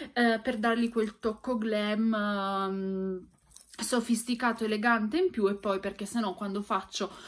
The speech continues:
eh, sotto le foto c'è sempre, eh, l'aspiratore che è bianco, però insomma, ehm, non mi piace, quindi volevo qualcosa di particolare.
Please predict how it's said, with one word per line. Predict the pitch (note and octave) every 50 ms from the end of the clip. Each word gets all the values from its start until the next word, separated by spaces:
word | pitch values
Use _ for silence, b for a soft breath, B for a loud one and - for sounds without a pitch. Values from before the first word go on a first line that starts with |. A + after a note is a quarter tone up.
| B E4 A#3+
eh, | - G#3 G#3 G#3
sotto | G#3 - - B3 G#3 G#3+ - A#3+
le | A#3 B3 B3+
foto | A#3+ - F#3 F3 F3 G#3
c'è | G3+ G3+ - G#3+
sempre, | G#3 - - - F#3+ F#3 F#3 - - G3+ G3 -
eh, | - G3+ G3 F#3+
l'aspiratore | F#3+ G3 G3 F#3+ - - - G3+ G3 G3+ G3 - G#3 F#3 F3 F3+ G3 A#3 B3
che | A#3 - A3+ F3
è | F3 A3
bianco, | G#3 G#3 A3 G#3 F3 E3 F#3+ G3 F#3 - F#3+
però | - G3 F3+ F3 - -
insomma, | F#3 F3+ - - F#3+ F3 F3+ F#3 F3 E3 - -
ehm, | G3 G3 F#3 F#3 F3+ F3 F3+ F#3 F3 E3+ - - - -
non | G#3 G#3 G3+ G3+ G3+ G3+
mi | G3 G3
piace, | F#3+ - F3+ - G3+ - - G3 B B B B B
quindi | - - E4 D4+ B3+ A#3
volevo | A3 G#3 A#3 B3 B3+ A#3+ G#3+
qualcosa | G#3 - A3 A3 A3 - C4 A#3+ G#3+ G#3
di | G3 G#3 B3+ A#3+
particolare. | A#3+ - F3+ - - _ - B3+ A#3 - A4+ A#4 - D#3+ D3+ E3 F3 F#3+ G#3+ A#3+